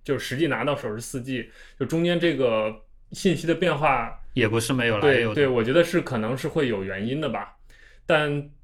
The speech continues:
Speaker 1: 就是现在可能真正能验证这件事儿，就是苹果到底杀不杀后台，一，真的要看 Deep Fusion 了。当然现在就是十三点二beta 出来之后，用到 Deep Fusion 的这些人还没有给反馈说会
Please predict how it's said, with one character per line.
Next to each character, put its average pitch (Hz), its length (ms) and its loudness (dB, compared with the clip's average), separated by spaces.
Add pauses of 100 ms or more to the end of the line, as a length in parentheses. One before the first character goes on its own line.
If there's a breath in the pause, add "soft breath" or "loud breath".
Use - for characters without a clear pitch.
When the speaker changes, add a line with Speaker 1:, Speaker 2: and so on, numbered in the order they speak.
Speaker 1:
就 180 140 6
是 165 60 8
现 175 180 2
在 147 500 6
可 139 280 0
能 147 180 2
真 202 160 8
正 196 100 6
能 131 160 0
验 160 200 2
证 139 160 2
这 131 80 0
件 131 160 0
事 143 100 -6
儿， 127 80 -2
就 131 80 0
是 123 80 2
苹 151 260 2
果 170 160 6
到 127 140 4
底 120 80 0
杀 131 220 2
不 123 80 -6
杀 131 80 -2
后 131 160 -4
台， 101 360 -6 (380 soft breath)
一， 151 220 -12 (100)
真 160 160 4
的 160 80 4
要 135 160 4
看 127 260 -2
Deep 131 120 0
Fusion 135 420 -2
了。 - 220 -12
当 151 100 2
然 165 80 0
现 180 160 -2
在 151 300 2 (200 loud breath)
就 160 120 0
是 139 60 0
十 147 180 -4
三 170 160 2
点 147 100 2
二 147 140 2
beta 151 320 4
出 - 140 -4
来 143 100 4
之 151 120 -2
后， 147 320 2
用 180 280 0
到 120 340 -2 (240)
Deep 143 140 0
Fusion 151 400 -2
的 104 260 -2
这 123 100 -12
些 147 140 -4
人 120 340 -4
还 135 120 -4
没 131 140 -2
有 147 120 0
给 143 220 0
反 107 260 -6
馈 135 180 -6
说 127 400 -2 (260 soft breath)
会 131 220 0